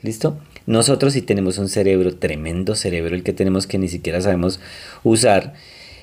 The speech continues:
Y ahí es donde está el punto, ¿no? Podemos ser muy creativos para transformar ese deseo en su contrapartida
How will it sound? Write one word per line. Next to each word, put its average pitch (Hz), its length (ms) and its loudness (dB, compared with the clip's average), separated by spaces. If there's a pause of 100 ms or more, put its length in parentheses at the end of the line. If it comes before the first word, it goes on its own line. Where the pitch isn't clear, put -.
(120)
Y 110 560 2 (720)
ahí 113 180 4
es 107 60 4
donde 117 180 2
está 113 160 0
el 98 80 2
punto, 104 360 -2
¿no? 101 160 -6 (500)
Podemos 110 280 4
ser 120 180 2
muy 123 140 2
creativos 123 760 0
para 92 420 -4 (140)
transformar 110 960 0 (100)
ese 113 260 2
deseo 143 520 2
en 113 280 0
su - 280 -2
contrapartida 90 880 -4